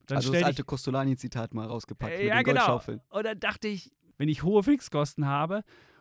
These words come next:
Speaker 1: und, äh, der, der Handel mit den Kryptowährungen variabel geschieht, dann kann man halt von einem Tag auf den nächsten aus einem Mega-Gewinn einen Mega-Verlust machen. Und auch das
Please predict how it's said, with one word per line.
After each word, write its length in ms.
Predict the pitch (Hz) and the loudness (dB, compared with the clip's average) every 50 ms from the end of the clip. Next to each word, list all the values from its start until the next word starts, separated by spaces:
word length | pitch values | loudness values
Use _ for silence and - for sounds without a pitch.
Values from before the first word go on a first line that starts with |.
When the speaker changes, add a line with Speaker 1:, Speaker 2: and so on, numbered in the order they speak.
| _ _ _ | _ _ _
Speaker 1:
und, 340 | - 147 160 160 151 143 - | -4 -2 0 0 -2 -2 -2
äh, 380 | 156 147 143 139 139 135 131 - - | 0 2 2 2 2 0 -2 -6 -12
der, 420 | 131 - - 135 131 127 127 123 | -10 -4 -2 0 0 0 0 0
der 180 | 135 131 127 127 | 0 -2 0 0
Handel 280 | 147 156 170 165 160 | 0 0 0 0 0
mit 140 | 151 147 127 | 0 0 0
den 80 | 139 127 | -2 -2
Kryptowährungen 640 | - 170 165 - 160 139 143 147 139 139 135 131 | -2 -6 -4 -4 -2 0 2 2 2 2 2 2
variabel 500 | 131 127 127 127 131 135 156 170 160 143 | 2 2 2 4 4 4 4 4 2 2
geschieht, 360 | 131 131 - - - 143 139 - | 0 0 -4 -4 -4 -4 -2 -2
dann 120 | 139 135 | -2 -2
kann 180 | - - 156 165 | -2 0 0 2
man 180 | 165 151 143 | 2 2 2
halt 160 | 151 151 - | 0 0 -2
von 160 | - 147 143 - _ | -4 -6 -6 -4 _
einem 260 | - 165 190 208 214 | -2 0 0 2 0
Tag 220 | - - 165 151 - | 0 0 0 0 0
auf 100 | 139 - | -4 -4
den 140 | - 147 151 | -2 -2 0
nächsten 420 | 160 170 185 - - - 143 135 | 0 0 -2 -4 -4 -6 -8 -6
aus 160 | - 135 - | -8 -6 -2
einem 240 | 147 135 135 139 135 | -2 0 0 0 0
Mega-Gewinn 760 | 151 170 180 180 151 156 147 135 139 131 151 151 165 160 - | 0 0 0 0 0 -2 -2 -4 -4 -6 -6 -6 -6 -4 -2
einen 200 | 139 135 131 139 | 0 2 2 4
Mega-Verlust 640 | 147 156 160 165 160 151 - 135 139 156 - - 147 | 4 2 2 0 -2 -2 -2 -2 -2 -2 -2 -2 -2
machen. 160 | 131 131 131 - - - - - | -2 -2 -4 -6 -12 -18 -18 -10
Und 100 | - - | -8 -6
auch 120 | - - | -6 -4
das 320 | - - 226 233 - - | -4 -4 -4 -4 -4 -8